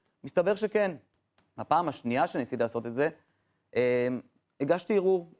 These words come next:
על הפעם הראשונה. שלחתי ערעור, תוך כדי שאני שולח ערעור, מקבל עוד דוח. הנה, יש אפילו, הבאתי את הדוחות בשביל שתוכלי לראות יפה ככה, שלום בלב. אמ, בפעם השלישית כבר אמרתי, "אוקיי,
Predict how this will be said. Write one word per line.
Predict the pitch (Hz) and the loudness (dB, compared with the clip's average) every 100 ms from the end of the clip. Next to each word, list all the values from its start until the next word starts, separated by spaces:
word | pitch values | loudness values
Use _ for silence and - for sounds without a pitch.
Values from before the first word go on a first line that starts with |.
| - | -4
על | 151 | -2
הפעם | 143 165 165 | 0 0 0
הראשונה. | 160 156 156 147 143 _ _ _ _ _ | -2 -2 0 -2 -6 _ _ _ _ _
שלחתי | _ 131 131 135 | _ -2 0 0
ערעור, | 131 170 196 | 2 2 2
תוך | - 175 | 0 0
כדי | 156 147 160 | 0 2 2
שאני | 156 135 | 0 -2
שולח | 139 - | 0 0
ערעור, | 165 214 233 | 0 0 0
מקבל | 196 190 226 - | -2 0 0 2
עוד | 226 262 | 0 2
דוח. | 208 127 - _ _ _ _ | 0 -2 -4 _ _ _ _
הנה, | 196 202 | -2 -2
יש | 175 | -2
אפילו, | 160 147 127 | -2 -2 0
הבאתי | 135 | 0
את | 151 | -2
הדוחות | 127 123 147 | -2 -2 -2
בשביל | 127 | -4
שתוכלי | 110 117 - | -8 -8 -2
לראות | 127 123 127 | 0 2 0
יפה | 110 - 135 | -4 -4 -4
ככה, | 139 147 143 | -2 -4 -4
שלום | - 180 165 | -4 -4 0
בלב. | 143 95 - _ _ _ _ _ _ _ _ _ | -2 -2 -8 _ _ _ _ _ _ _ _ _
אמ, | 127 127 131 127 | -2 0 0 -2
בפעם | 131 175 196 | 0 0 0
השלישית | - 143 - 196 | -6 -4 -2 0
כבר | 147 | 0
אמרתי, | 143 156 151 | 0 0 0
"אוקיי, | 139 120 | 0 0